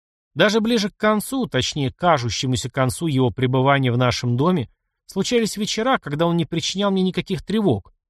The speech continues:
за исключением разве что небольшого беспокойства, связанного с его беспрестанным хождением по комнатам и бормотанием себе под нос.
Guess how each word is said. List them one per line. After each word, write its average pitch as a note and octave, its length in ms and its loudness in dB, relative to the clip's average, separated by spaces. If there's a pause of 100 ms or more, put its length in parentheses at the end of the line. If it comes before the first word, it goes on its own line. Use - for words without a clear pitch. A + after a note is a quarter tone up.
(300)
за C#3 140 2
исключением C#3+ 520 -2
разве C3+ 200 0
что - 160 -8
небольшого C3+ 520 0
беспокойства, C3 840 -4
связанного C#3 520 -2
с - 80 -8
его C#3 180 -2
беспрестанным C#3 720 -2
хождением C3 600 0
по A#2+ 160 -2
комнатам C#3 480 -2
и - 20 0
бормотанием B2+ 640 2
себе A#2+ 260 -4
под C#3+ 220 -4
нос. A#2 360 -6